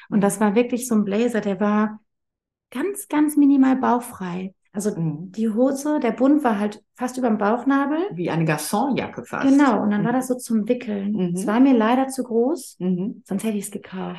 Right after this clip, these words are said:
Speaker 2: Ja, du bist wirklich so zierlich, dass das
Speaker 1: Ja,
Speaker 2: ma-,
Speaker 1: es
Speaker 2: manchmal musst du auf die Rutsche und in die Kinderabteilung
Speaker 1: Ja,
Speaker 2: vielleicht.
Speaker 1: tatsächlich, also da, da hätte man den ganzen Anzug umschneidern müssen, da hätte ich gesagt, nee, das,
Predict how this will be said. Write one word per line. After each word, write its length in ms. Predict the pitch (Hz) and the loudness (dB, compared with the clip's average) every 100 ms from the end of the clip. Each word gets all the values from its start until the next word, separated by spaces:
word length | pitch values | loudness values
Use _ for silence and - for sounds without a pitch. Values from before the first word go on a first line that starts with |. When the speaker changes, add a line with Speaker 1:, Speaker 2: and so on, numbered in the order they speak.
| - | 0
Speaker 2:
Ja, 280 | 185 214 175 | 4 4 2
du 60 | 170 | 2
bist 200 | 190 190 | 0 2
wirklich 280 | 196 196 - | 0 0 -2
so 140 | 214 | -2
zierlich, 500 | 226 - 208 233 240 | 0 0 2 4 2
dass 200 | 190 196 | -2 -2
das 100 | 233 | 0
Speaker 1:
Ja, 120 | 226 | 4
Speaker 2:
ma-, 120 | 196 165 | 4 2
Speaker 1:
es 100 | 196 | 2
Speaker 2:
manchmal 360 | 202 214 220 | 2 2 2
musst 180 | 220 226 | 2 0
du 80 | - | 0
auf 120 | 185 | 0
die 80 | 202 | 0
Rutsche 380 | 165 160 214 165 | 0 -2 -2 -2
und 100 | 175 | -2
in 100 | 170 | -2
die 120 | 170 | -2
Kinderabteilung 760 | 160 294 - - 160 - 285 277 | -2 0 0 0 0 0 0 4
Speaker 1:
Ja, 60 | |
Speaker 2:
vielleicht. 220 | 233 220 240 | 6 6 6
Speaker 1:
tatsächlich, 320 | 247 247 220 | 4 2 2
also 140 | 214 | 2
da, 320 | 220 233 240 - - - _ | 4 4 4 0 -12 -16 _
da 120 | 269 | -2
hätte 220 | 247 262 262 | 0 2 4
man 100 | 254 | 6
den 100 | 240 | 6
ganzen 300 | 247 269 - | 4 2 0
Anzug 400 | 247 247 254 - | 0 0 -2 -4
umschneidern 580 | - 247 - 214 202 | 0 0 0 0 0
müssen, 180 | 202 208 | 0 0
da 40 | 202 | -2
hätte 40 | |
ich 40 | 196 | -4
gesagt, 220 | 202 190 | -6 -4
nee, 120 | 185 | -4
das, 360 | 185 175 - | -6 -10 -16